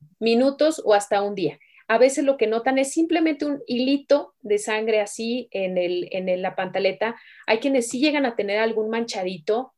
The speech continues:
eh, durante esos días, eh, de la, de la ovulación. No ocurre en todas las mujeres, pero sí es, es algo normal, no es algo que nos llegue a, a preocupar. ¿Cuándo sí debemos de, de revisar el cervix y cuándo debemos de checarlo?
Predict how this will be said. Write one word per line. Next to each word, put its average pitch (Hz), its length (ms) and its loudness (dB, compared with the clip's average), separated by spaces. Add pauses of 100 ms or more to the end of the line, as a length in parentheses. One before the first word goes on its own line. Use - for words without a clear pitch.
(100)
eh, 175 180 -4
durante 180 380 -6
esos 190 280 -4
días, 190 460 -2
eh, 160 320 -4 (260)
de 175 140 -2
la, 165 360 0
de 180 120 0
la 180 100 0
ovulación. 196 600 -2 (420)
No 269 240 4
ocurre 277 320 2
en 262 100 0
todas 254 180 4
las 262 140 2
mujeres, 277 520 2
pero 269 420 4
sí 254 420 -4
es, 208 420 -2
es 233 200 4
algo 240 240 -2
normal, 240 520 0 (140)
no 220 240 2
es 226 140 0
algo 247 220 2
que 226 100 -2
nos 180 280 -6
llegue 208 540 2
a, 175 520 -4
a 170 100 -6
preocupar. 160 580 -2 (400)
¿Cuándo 285 340 4
sí 285 240 -2
debemos 254 340 2
de, 208 340 -8
de 202 140 -2
revisar 196 580 -2
el 196 120 -6
cervix 233 480 -4
y - 60 -16
cuándo 196 420 -4
debemos 208 400 -2
de 196 120 -8
checarlo? 156 440 -4